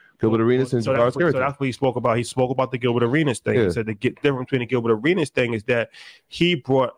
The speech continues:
Speaker 2: a firearm into a building.
Speaker 1: Into the arena.
Speaker 2: So that's actually, like,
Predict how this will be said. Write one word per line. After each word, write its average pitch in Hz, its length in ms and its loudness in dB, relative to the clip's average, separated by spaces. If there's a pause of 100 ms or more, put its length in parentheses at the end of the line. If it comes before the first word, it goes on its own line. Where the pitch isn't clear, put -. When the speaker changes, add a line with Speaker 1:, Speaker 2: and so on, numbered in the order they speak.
Speaker 2:
a 123 240 -2
firearm 123 840 0
into 117 280 -2
a 107 60 0 (160)
building. 135 420 2
Speaker 1:
Into 107 160 0
the 95 100 4
arena. 98 240 2
Speaker 2:
So 85 60 0
that's 151 260 -2
actually, 127 360 -4
like, 117 300 -2